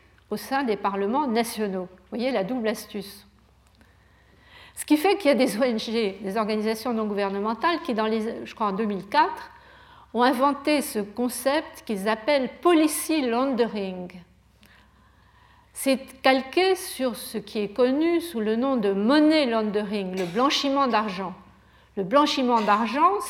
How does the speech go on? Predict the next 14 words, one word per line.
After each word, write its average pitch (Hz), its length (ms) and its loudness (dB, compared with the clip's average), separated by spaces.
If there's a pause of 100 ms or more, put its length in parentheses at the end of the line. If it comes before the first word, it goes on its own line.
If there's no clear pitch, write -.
c'est, 226 220 0 (180)
consiste 339 640 -2 (480)
à 214 80 2
dissimuler 285 760 6
l'origine 220 540 0
de 208 120 0
fonds 214 420 -6
acquis 202 300 -4
de 226 80 -10
façon 196 300 -6
délictueuse 196 520 -2
en 269 80 4
les 233 140 4
recyclant 294 680 0